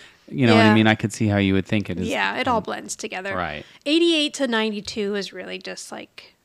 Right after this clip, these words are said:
Speaker 2: the same. Like,
Speaker 1: I
Speaker 2: it's
Speaker 1: mean,
Speaker 2: still the eighties and it's barely the nineties.
Speaker 1: she did Full House,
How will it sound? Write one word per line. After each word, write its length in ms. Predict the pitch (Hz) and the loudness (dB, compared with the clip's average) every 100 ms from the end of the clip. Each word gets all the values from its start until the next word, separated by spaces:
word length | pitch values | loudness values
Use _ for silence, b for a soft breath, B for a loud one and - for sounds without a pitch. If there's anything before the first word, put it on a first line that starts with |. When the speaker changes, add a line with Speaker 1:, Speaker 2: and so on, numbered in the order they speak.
| _ | _
Speaker 2:
the 100 | 220 | -12
same. 360 | - 190 165 _ b b _ _ 311 _ | -12 -12 -16 _ b b _ _ _ _
Like, 240 | 302 190 - 131 | -16 -16 -10 -8
Speaker 1:
I 40 | |
Speaker 2:
it's 60 | 143 | -4
Speaker 1:
mean, 180 | 143 | -4
Speaker 2:
still 160 | 131 247 | -2 -2
the 120 | 262 | -2
eighties 460 | 226 233 226 226 - | -4 -6 -6 -10 -12
and 260 | 202 202 233 | -16 -16 -16
it's 520 | 214 - - - - _ _ _ | -16 -16 -16 -16 -20 _ _ _
barely 320 | 202 208 202 | -12 -10 -12
the 100 | 196 | -18
nineties. 200 | - - | -16 -6
Speaker 1:
she 120 | - | 0
did 180 | 160 139 | 4 2
Full 260 | - 165 175 | 2 0 2
House, 540 | 156 104 92 101 - | 2 2 2 -4 -12